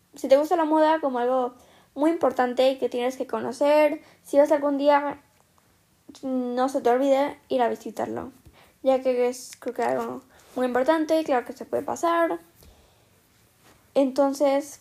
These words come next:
para, espero que les haya gustado mucho este capítulo de Coco Chanel.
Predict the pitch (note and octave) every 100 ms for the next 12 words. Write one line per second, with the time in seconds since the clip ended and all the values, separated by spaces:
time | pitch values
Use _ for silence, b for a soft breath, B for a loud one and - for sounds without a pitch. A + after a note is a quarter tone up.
0 | _ B3 B3+ A#3 B3+ C4 - _ b b
1 | b _ D4+ E4 F4 F4+ E4+ D4+ D#4 D#4
2 | D4 C#4+ C#4+ D4 C#4 C#4+ C#4+ D#4+ D4+ -
3 | - F#4 G4 G4+ F#4 D#4 D4+ D4 D4+ F4+
4 | - b b b b b C4+ D4 D4+ D4+
5 | F4 E4 G4 F4 C4 A#3 B3+ -